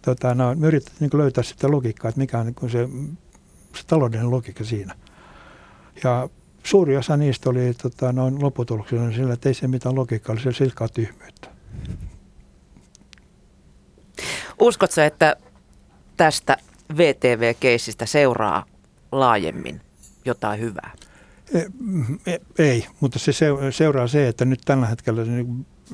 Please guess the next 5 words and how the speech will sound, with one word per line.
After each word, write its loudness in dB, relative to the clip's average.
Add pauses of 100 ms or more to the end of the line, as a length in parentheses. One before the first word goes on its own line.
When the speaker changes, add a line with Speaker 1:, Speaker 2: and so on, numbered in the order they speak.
(140)
Speaker 1:
erilaisissa 0
julkisissa -2
tehtävissä -6
olevat, -6
jotka -6